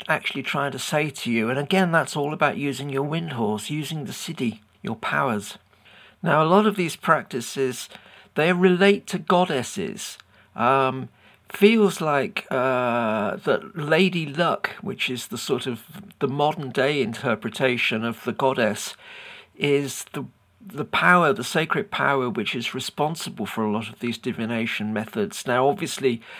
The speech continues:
kind of the ancient Tibetans didn't call upon Lady Luck, well, at least not with that name,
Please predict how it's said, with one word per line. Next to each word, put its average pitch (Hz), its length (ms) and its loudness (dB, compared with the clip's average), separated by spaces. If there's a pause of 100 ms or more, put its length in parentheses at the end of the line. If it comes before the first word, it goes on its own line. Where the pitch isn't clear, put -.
(180)
kind 135 240 2
of 127 100 -6
the 127 120 4
ancient 117 440 -2
Tibetans 131 540 0
didn't - 460 -8
call 135 300 4
upon 120 300 -4
Lady 120 360 2
Luck, 123 440 4
well, 120 180 0
at - 100 -8
least 139 240 -6
not 139 240 -2
with 107 180 -6
that 113 220 -2
name, 123 480 0